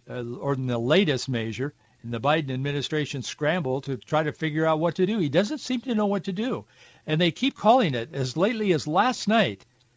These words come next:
Biden administration officials were saying, "Well, we don't think it's a crisis. We think it's a stressful challenge." It seems like the left always plays with words. They always,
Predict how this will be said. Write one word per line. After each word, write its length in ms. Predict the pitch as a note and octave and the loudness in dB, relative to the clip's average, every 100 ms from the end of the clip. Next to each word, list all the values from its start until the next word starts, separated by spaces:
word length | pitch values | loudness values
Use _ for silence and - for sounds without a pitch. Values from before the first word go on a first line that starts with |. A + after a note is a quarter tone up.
| _ _ _ _ _ _ _ A2+ | _ _ _ _ _ _ _ -4
Biden 300 | D3 G3+ G3+ | 0 2 2
administration 640 | F3 F3 F#3+ - F3+ - | 2 2 0 2 0 0
officials 440 | D#3+ G3+ F3+ D3 - | -2 -2 -2 -4 -2
were 180 | D3 C#3+ | -4 -2
saying, 260 | E3 D#3+ | -4 -2
"Well, 260 | F#3 C4 B3+ | -2 -2 -4
we 140 | A3 | -2
don't 160 | G3+ E3 | -2 -2
think 160 | F3 | -4
it's 160 | D3 C3 | -4 -4
a 40 | |
crisis. 600 | C#3 - G3+ F3+ C#3+ C3+ - _ _ _ _ _ _ _ _ - | -2 2 2 0 -4 -8 -14 _ _ _ _ _ _ _ _ -2
We 100 | G3 | 0
think 240 | G3+ F3+ | 2 2
it's 140 | F3 D#3 | 2 0
a 120 | C3 | -2
stressful 560 | - F#3+ G3 - E3+ | 0 0 0 0 -2
challenge." 720 | C#3+ G3+ F3+ D#3 G2+ F2+ - _ _ _ _ _ _ _ _ _ _ _ _ _ _ _ _ | 0 0 2 0 -4 -10 -20 _ _ _ _ _ _ _ _ _ _ _ _ _ _ _ _
It 100 | - | -2
seems 220 | - C4+ | 0 2
like 160 | C#4 G3+ | 2 6
the 120 | F#3+ | 6
left 320 | F3 F#3 D#3+ | 8 6 2
always 560 | - D3 F#3 A#3+ B3+ - _ | -2 2 4 4 -2 -6 _
plays 440 | - F#3 F#3 - | 0 2 2 0
with 240 | D3+ D3 D3 | -2 -2 0
words. 640 | D3 D#3 A2 F2+ - - _ _ _ | 2 2 0 -4 -14 -18 _ _ _
They 140 | D3 E3+ | -2 0
always, 640 | E3 G#3+ B3 C4 - - | 4 4 4 0 -4 -10